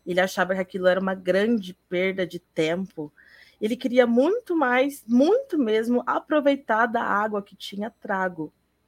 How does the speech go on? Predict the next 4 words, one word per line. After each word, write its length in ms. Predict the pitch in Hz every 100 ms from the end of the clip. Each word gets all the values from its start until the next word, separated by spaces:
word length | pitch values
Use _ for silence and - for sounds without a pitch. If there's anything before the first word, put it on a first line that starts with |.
| - _ _ _ _
Mas 360 | 170 170 170 170
mal 340 | 165 170 254
sabia 480 | 294 254 220 220 208
ele 440 | 180 180 180 190